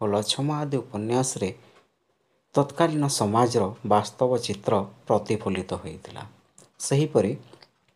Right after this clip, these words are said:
ପ୍ରଥମ ଓଡ଼ିଆ କ୍ଷୁଦ୍ର ଗଳ୍ପର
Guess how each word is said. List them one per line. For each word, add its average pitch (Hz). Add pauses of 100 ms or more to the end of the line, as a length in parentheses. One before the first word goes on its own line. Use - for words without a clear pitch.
(680)
ପ୍ରଥମ 147 (100)
ଓଡ଼ିଆ 117
କ୍ଷୁଦ୍ର 139
ଗଳ୍ପର 139